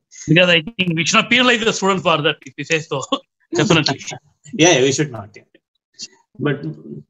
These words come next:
Speaker 2: but that paper of L E G M nicely shows that persistence of the gradient, uh, very nicely phonocardiographic and hemodynamic, uh,
Speaker 1: Yeah.
Speaker 2: both were there. Mm.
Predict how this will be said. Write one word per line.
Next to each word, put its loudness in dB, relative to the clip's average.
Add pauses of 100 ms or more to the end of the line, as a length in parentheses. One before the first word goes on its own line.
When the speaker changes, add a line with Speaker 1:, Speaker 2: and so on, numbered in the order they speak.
(600)
Speaker 2:
but 4
that 2
paper 6
of 6
L 8
E 0
G 0
M 0
nicely 6
shows 6
that -6
persistence 0
of -2
the 0
gradient, 2
uh, -2
very 0
nicely -2
phonocardiographic -2 (200)
and -2
hemodynamic, -2 (640)
uh, 0
Speaker 1:
Yeah. 4
Speaker 2:
both -4
were -2
there. -6 (480)
Mm. -6